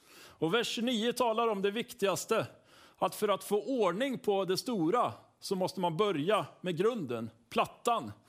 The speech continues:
Sen kan man bygga en stomme, väggar, tak, inreda hur man vill. Men det viktigaste är fundamentet. Om vi jämför det här och ställer relaterar till den yttre världen så ser man att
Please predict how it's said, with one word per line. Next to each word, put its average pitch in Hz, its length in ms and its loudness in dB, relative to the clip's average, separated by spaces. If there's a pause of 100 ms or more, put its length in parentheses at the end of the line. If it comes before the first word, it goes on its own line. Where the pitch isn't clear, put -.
(140)
Sen 254 220 0
kan 214 100 -2
man 202 120 2
bygga 185 200 0
en 170 60 -2
stomme, 180 540 0 (140)
väggar, 185 640 0 (240)
tak, 208 520 0 (480)
inreda 180 520 0
hur 175 160 0
man 170 160 -2
vill. 120 220 -4 (420)
Men 143 120 -2
det 170 60 2
viktigaste 208 600 -2
är 170 40 0
fundamentet. 190 880 -6 (1500)
Om 165 120 0
vi 196 60 0
jämför 220 420 0
det 240 60 2
här 220 100 2
och 202 80 -2
ställer 190 360 0 (380)
relaterar 190 720 0
till 180 180 -2
den 175 140 -2
yttre 208 360 -2
världen 165 360 0
så 180 120 -2
ser 220 200 -2
man 170 200 0
att - 300 -4